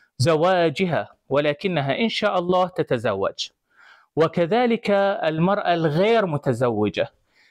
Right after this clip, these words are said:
إذا ضربت شخصا في عالم الرؤيا، فهذا يدل على أن هذا الشخص إذا كانت تعرفه سوف يؤذيها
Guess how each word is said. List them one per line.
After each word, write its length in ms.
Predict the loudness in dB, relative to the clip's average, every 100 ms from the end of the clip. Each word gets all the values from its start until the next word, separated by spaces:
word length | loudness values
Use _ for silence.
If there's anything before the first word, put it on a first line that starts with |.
| _
إذا 320 | -2 0 2 2
ضربت 840 | 2 2 2 2 -2 -4 -12 -12 -8
شخصا 580 | -2 -2 -2 -4 -4 -4
في 220 | -4 -2
عالم 480 | 2 2 2 0 0
الرؤيا، 480 | 0 0 0 -2 -8 _ _ _ _
فهذا 500 | -4 0 0 2 2
يدل 400 | 2 2 0 0
على 280 | 0 0 0
أن 160 | 0
هذا 360 | 0 0 0 0
الشخص 560 | -2 -2 -4 -6 -6 -2
إذا 220 | 0 0
كانت 440 | -2 -2 -2 -4
تعرفه 560 | -2 -2 -2 -2 -4 -4 _ -20 _
سوف 400 | -4 0 2 2
يؤذيها 720 | 0 2 0 2 0 0 -2